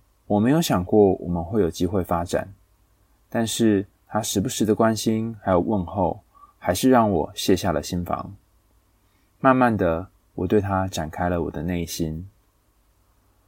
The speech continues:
有一次，我跟朋友大吵一架，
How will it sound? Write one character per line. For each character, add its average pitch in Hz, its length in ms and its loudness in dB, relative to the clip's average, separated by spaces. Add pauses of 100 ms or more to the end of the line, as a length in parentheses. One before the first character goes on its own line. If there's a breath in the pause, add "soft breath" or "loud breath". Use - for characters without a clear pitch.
(220)
有 107 160 6
一 110 40 6
次， 127 520 6
我 - 120 -6
跟 117 160 0
朋 101 180 -2
友 90 140 0
大 98 200 0
吵 - 240 -6
一 - 20 -12
架， 82 380 -4